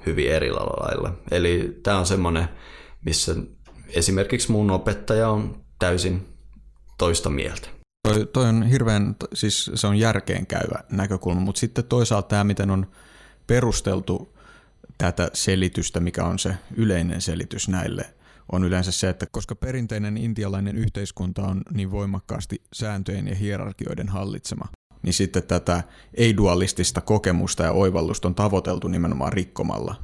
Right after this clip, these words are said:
Speaker 2: näitä sääntöjä.
Speaker 1: Mun nähdäkseni tantrassa ei todellakaan ole kyse mistään kapinasta hierarkioita tai säännöstöjä kohtaan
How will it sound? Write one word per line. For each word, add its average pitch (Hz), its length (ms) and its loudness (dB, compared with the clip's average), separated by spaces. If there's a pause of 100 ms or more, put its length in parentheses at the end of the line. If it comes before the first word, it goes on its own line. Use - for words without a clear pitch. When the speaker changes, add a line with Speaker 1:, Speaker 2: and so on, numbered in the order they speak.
(220)
Speaker 2:
näitä - 320 -6 (500)
sääntöjä. 85 680 -2 (840)
Speaker 1:
Mun 107 240 2
nähdäkseni 98 720 0
tantrassa 104 560 -2
ei 80 300 -2
todellakaan 82 540 0
ole 78 160 -2
kyse 85 400 -2
mistään 78 580 -2 (140)
kapinasta 82 680 0
hierarkioita 78 920 -2
tai 76 300 -4
säännöstöjä 78 800 0
kohtaan 73 720 -2